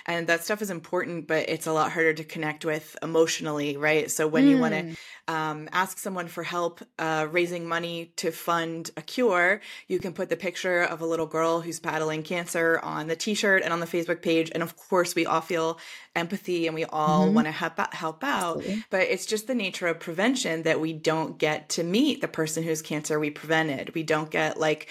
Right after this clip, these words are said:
Speaker 1: a hug from a mom who's saying, "Thank you so much for stopping my child from getting cancer." And so, um,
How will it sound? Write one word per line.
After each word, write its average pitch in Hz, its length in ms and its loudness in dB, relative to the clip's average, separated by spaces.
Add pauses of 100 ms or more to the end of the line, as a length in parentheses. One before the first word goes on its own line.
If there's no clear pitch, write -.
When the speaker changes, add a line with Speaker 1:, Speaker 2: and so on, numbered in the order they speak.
(260)
Speaker 1:
a 175 80 2
hug 165 340 2
from 165 240 -2
a 160 60 -2
mom 160 640 4
who's 160 240 -4
saying, 160 220 0
"Thank 156 220 -4
you 165 60 -2
so 151 240 -4
much 160 220 2
for - 160 -2
stopping 151 500 -4
my 151 240 -6
child 165 380 0
from 156 200 -6
getting 147 280 -4
cancer." 190 560 -2 (400)
And 180 160 -4
so, 190 560 2 (180)
um, 170 720 -2